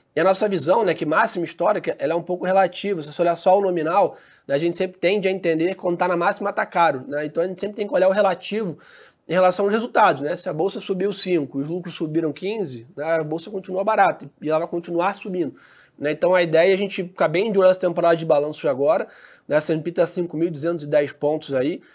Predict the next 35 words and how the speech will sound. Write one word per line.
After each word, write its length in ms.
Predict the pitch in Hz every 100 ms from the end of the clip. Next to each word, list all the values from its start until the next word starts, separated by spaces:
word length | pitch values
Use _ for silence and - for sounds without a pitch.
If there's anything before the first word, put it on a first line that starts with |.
| _ _
né? 180 | 139 143
Mas 220 | 147 151
realmente 320 | 175 180 185
esse 140 | 180 -
segundo 420 | - 151 196 220
movimento 440 | 185 180 170 175
que 60 | 170
a 20 |
gente 160 | 160 151
viu 120 | 165
aqui 240 | 151 -
dos 200 | 170 147
outros 240 | 170 226 -
setores, 480 | 185 - 180 160 143
não 200 | 180 226
só 140 | 202
a 40 |
tecnologia, 460 | 180 170 165 156 160
também 440 | 165 165 151 214
performando, 640 | 220 202 196 170 156 190 190 - _ -
acho 180 | - -
que 60 |
deu 160 | 165 185
mais 160 | 185 185
robustez 560 | 190 170 - 165 196
e 20 |
afastou 460 | 175 170 170 151 170
até 120 | 160
um 120 | 175
pouco 240 | 160 170 165
aquela 180 | 160 160
questão 320 | 156 - 151
talvez 220 | 147 156
do 80 | 156
temor, 420 | 160 135 170 170